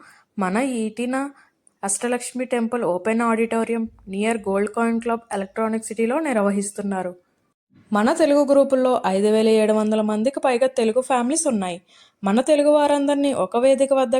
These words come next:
కలపాలనే ప్రయత్నంలో భాగంగా ప్రతి సంవత్సరం వలె ఈ సంవత్సరం కూడా ఆరు నుంచి ఎనిమిది లక్షల రూపాయల బడ్జెట్తో ఘనంగా సంక్రాంతి వేడుకలు నిర్వహించుటకు సన్నాహాలు చేస్తున్నాం. ఈ కార్యక్రమాన్ని మన సభ్యుల అందరి సహకారంతోనే చేపడుతున్నాం.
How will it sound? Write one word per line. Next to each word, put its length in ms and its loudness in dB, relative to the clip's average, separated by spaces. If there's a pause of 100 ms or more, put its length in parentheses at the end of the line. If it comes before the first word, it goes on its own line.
కలపాలనే 580 0
ప్రయత్నంలో 560 -2
భాగంగా 480 0 (420)
ప్రతి 240 0
సంవత్సరం 560 0
వలె 200 2 (140)
ఈ 20 -2 (100)
సంవత్సరం 420 -2
కూడా 280 0 (180)
ఆరు 180 -2
నుంచి 300 0
ఎనిమిది 300 -2
లక్షల 340 -4
రూపాయల 380 0
బడ్జెట్తో 560 -2 (440)
ఘనంగా 440 2 (100)
సంక్రాంతి 480 0
వేడుకలు 340 0 (100)
నిర్వహించుటకు 680 -2
సన్నాహాలు 560 0
చేస్తున్నాం. 500 -2 (540)
ఈ 180 4
కార్యక్రమాన్ని 800 2
మన 160 0
సభ్యుల 460 0
అందరి 300 0
సహకారంతోనే 880 -2
చేపడుతున్నాం. 760 -2